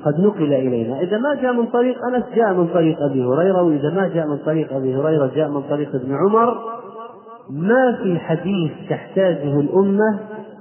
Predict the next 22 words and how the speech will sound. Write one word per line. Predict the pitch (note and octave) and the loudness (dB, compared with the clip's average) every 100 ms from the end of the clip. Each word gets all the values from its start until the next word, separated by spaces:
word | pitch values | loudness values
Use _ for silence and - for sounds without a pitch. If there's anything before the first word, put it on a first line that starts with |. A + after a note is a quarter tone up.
| - F#3 | -4 -2
بقي | F3+ D#3+ | 0 0
مدفونا | D3 C3+ C3+ E3+ E3 C#3 A#2+ A2 G#2+ G2+ - - - - - | 0 -4 0 2 4 4 0 -2 -8 -10 -14 -16 -18 -18 -2
أو | C#3 C#3 | 2 2
ذهب | E3 E3 C#3+ C3 | 2 0 0 0
على | C3 C#3 | 0 0
الأمة. | C3+ E3 E3+ G3 G#3 - - - - - | 2 2 2 2 0 -4 -12 -14 -16 -8
ليه؟ | D#3 A3 A3+ - - | 0 0 0 -6 -12
لأن | - F#3+ F3 | -8 -8 -8
الله | D#3+ D#3+ G3 G3 - | -10 -4 -2 -2 0
تكفل | D#3+ G3 - F#3+ E3+ | 2 0 2 2 2
بحفظه | C#3 C#3+ F3 C3+ A#2+ G2+ - - - D3 | 0 -4 -4 -4 -8 -10 -16 -20 -8 -8
الدين، | C3 D3+ D3+ G#2+ - D3 A2+ - - | -6 -2 -2 -2 -6 -18 -20 -16 -4
ومن | C#3 | -4
حفظ | C3+ G#3 E3 | -2 -4 -2
الدين | D#3 C3 F3 G#3+ A3 - - - | -6 -4 -2 -2 -4 -12 -16 -8
حفظ | F3+ D3 | -8 -4
القرآن، | D3+ - D3 C3+ C3 G#2 - - - | -8 -4 -6 -4 -6 -8 -14 -20 -16
ومن | C3 C3+ | -12 -10
حفظ | - G#3 F#3 | -8 -8 -2
القرآن | F#3 F#3 E3 E3 F#3 A3 A3+ F#3 G#3 - | -2 0 0 2 2 0 -2 -10 -14 -12
حفظ | E3 D3 | -12 -8
الشرح، | D3 - F#3+ D#3+ - - | -10 -4 -4 -4 -10 -18